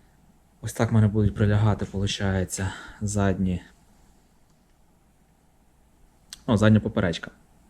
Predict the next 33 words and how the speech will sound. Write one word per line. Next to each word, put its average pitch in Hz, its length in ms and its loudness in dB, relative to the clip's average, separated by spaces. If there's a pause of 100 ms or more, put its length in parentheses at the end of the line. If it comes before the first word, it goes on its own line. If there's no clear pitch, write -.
(380)
Гумок 123 340 0
не 120 80 2
ставлю, 139 280 4
тому 101 220 0
що 85 120 -2
крила 107 240 2
ж 98 40 -2
все - 140 -4
одно 123 140 4
тримаються 92 560 -2 (460)
разом 104 340 6
зі 95 80 2
всією 92 340 0
кабіною, 87 420 -2
получається. 85 760 -8
Бо - 60 -2
то - 120 2
все - 140 2
триматися - 560 0
буде 98 180 -4
от 95 120 -6
на 95 100 -6
цих - 180 -10
подушках. - 560 -12 (1400)
Прикинув 117 460 -2
я 110 140 2
вже 104 160 -2
умовну 104 380 0
підлогу. 101 720 -2 (840)
Ясно, - 180 -6
що 104 120 -6
вона 107 120 -2
буде 104 160 -2